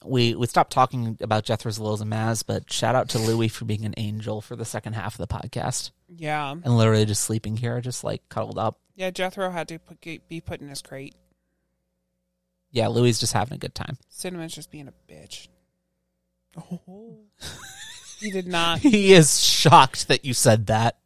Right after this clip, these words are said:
Speaker 2: Yeah. He's like, "Oh, she's a bitch. I wanna be a bitch." <laughs> Okay, well, you know what? It's been over an hour.
Speaker 1: Yeah,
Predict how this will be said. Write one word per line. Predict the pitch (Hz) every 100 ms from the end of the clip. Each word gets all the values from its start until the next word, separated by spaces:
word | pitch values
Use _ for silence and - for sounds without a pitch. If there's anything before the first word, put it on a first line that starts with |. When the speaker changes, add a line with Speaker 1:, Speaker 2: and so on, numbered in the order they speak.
| _
Speaker 2:
Yeah. | 175 165 165 165 - _ _ _ _ _
He's | 165 160
like, | 151
"Oh, | 196 185 151 - _ _ _ _
she's | - 160 185
a |
bitch. | 220 220
I | 156
wanna | 185 185
be | 135
a | 127
bitch." | 139 131 - - _ _
<laughs> | 110 78 - - - - - - _ _ _ _
Okay, | 208 214 185 160
well, | 170 220 226
you | 220
know | 254 233
what? | 214 214
It's | 220 -
been | 262
over | 202 180
an | 160
hour. | 151 151 165 - _ _ _ -
Speaker 1:
Yeah, | 160